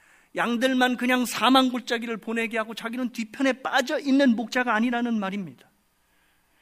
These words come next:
다윗이 골리앗과 단판을 지어 싸우겠다라고 말하자 사울 왕이, "야,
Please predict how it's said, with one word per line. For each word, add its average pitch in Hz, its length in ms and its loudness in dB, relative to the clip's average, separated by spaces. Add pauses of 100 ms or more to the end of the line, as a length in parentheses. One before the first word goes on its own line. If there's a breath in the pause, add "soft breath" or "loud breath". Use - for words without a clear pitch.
(380 soft breath)
다윗이 240 680 0
골리앗과 240 760 2
단판을 233 520 4
지어 247 160 -2
싸우겠다라고 233 1160 -2
말하자 208 680 -2 (400 loud breath)
사울 262 480 -2
왕이, 190 480 -6
"야, 175 120 -6